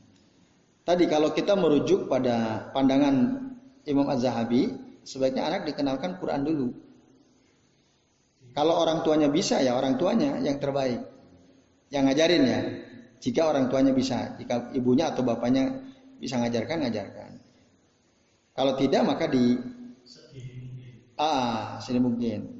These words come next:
Speaker 1: Maka ada, kalau di kitab pra T K itu usia tiga tahun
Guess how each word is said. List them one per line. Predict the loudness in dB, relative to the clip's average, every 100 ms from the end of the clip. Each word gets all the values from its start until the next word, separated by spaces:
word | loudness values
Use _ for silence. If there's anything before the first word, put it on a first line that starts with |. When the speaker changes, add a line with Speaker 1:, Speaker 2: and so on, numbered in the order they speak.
| -20 _
Speaker 1:
Maka | -6 -2 0
ada, | 0 -2 -8 -14 -18 -20 _ -2
kalau | 0
di | 2
kitab | 0 0
pra | -2 -2 0
T | -2
K | 0 0 0
itu | 2 4 4
usia | 2 0 0
tiga | 0 0
tahun | 2 2